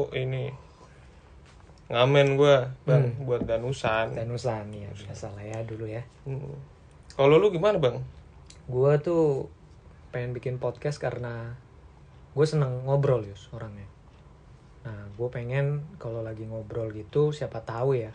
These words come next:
Speaker 2: dari apa yang gue obrolin, ada hal yang bermanfaat yang bisa orang ambil.
Speaker 1: Wah, setuju, Bang.
Speaker 2: Iya kan?
Speaker 1: Betul.
Speaker 2: Walaupun, walaupun banyak yang nggak bermanfaat, Yus.
Speaker 1: Bener.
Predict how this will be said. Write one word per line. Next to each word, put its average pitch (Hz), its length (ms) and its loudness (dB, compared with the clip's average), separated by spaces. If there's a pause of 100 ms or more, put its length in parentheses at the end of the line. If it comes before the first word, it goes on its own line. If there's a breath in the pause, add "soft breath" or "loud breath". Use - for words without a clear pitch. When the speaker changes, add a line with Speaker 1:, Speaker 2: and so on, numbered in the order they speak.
(120)
Speaker 2:
dari 113 280 -8
apa 110 220 -10
yang 113 140 -6
gue 113 100 -8
obrolin, 117 560 -2 (540 soft breath)
ada 120 240 -8
hal 123 340 -2
yang 120 160 -6
bermanfaat 123 500 2
yang 139 80 -2
bisa 127 220 -2
orang 120 200 -4
ambil. 127 360 0 (100)
Speaker 1:
Wah, 175 160 -2 (140)
setuju, 139 460 -6
Bang. 78 200 -10
Speaker 2:
Iya 123 160 0
kan? 151 140 6 (260)
Speaker 1:
Betul. 160 300 -4
Speaker 2:
Walaupun, 127 720 8
walaupun 117 560 4 (300)
banyak 131 260 2
yang 160 100 6
nggak 147 140 8
bermanfaat, 156 540 8
Yus. 135 360 4
Speaker 1:
Bener. 170 300 2